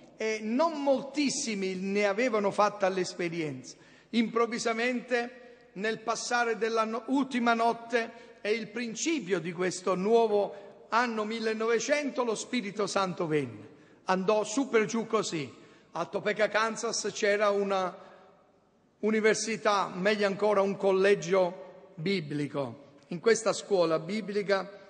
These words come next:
il direttore assegnò un, un compito. Trovate che cosa c'era di comune nei cinque battesimi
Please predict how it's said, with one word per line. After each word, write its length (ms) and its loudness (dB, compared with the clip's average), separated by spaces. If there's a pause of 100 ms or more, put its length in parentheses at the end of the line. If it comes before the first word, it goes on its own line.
(160)
il 160 -2
direttore 580 4
assegnò 420 2
un, 180 0 (320)
un 480 0
compito. 760 -2 (400)
Trovate 800 2 (480)
che 220 2
cosa 420 2
c'era 300 2
di 160 -2
comune 540 0
nei 200 0
cinque 440 0
battesimi 960 -2